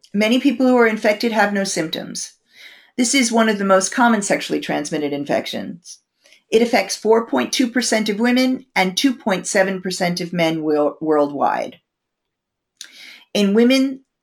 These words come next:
the infection, untreated, can cause ectopic pregnancy or pelvic inflammatory disease, leading to infertility. The infection can be cured by antibiotics.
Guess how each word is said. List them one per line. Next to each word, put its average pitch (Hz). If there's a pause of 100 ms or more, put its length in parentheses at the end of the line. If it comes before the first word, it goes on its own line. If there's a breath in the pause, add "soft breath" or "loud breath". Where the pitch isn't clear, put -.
(460)
the 180
infection, 202
untreated, 208 (320 loud breath)
can 185
cause 190
ectopic -
pregnancy 226 (340 soft breath)
or 170
pelvic 190
inflammatory 160
disease, 120 (720)
leading 156
to 160
infertility. 143 (2000 soft breath)
The 185
infection 220
can 233
be 214
cured 185
by 180
antibiotics. 160